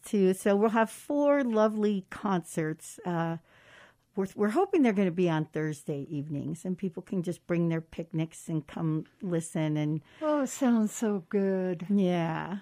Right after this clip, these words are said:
Speaker 2: Sounds like it's time to have that kind of fun. Um, oh boy, it slipped my mind, but that's okay. A lot of things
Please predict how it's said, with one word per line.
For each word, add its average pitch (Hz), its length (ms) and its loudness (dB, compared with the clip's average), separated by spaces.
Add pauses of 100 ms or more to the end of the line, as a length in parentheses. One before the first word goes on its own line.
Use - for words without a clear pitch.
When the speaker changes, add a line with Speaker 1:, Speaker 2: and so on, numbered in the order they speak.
Speaker 2:
Sounds 247 540 0
like 202 260 -4
it's 185 360 -8
time 180 540 -4
to 185 120 -8
have 180 280 -10 (100)
that 185 280 -8
kind 180 280 -8
of 170 120 -8
fun. 165 500 -6 (920)
Um, 202 400 -4 (1700)
oh 226 180 2
boy, 190 340 0
it - 200 -6
slipped 196 560 -8
my 196 280 -2
mind, 196 360 -4 (540)
but 226 220 -6
that's 233 320 -2
okay. 185 600 -4
A 196 60 -6
lot 208 320 -2
of 208 140 -4
things 190 440 -4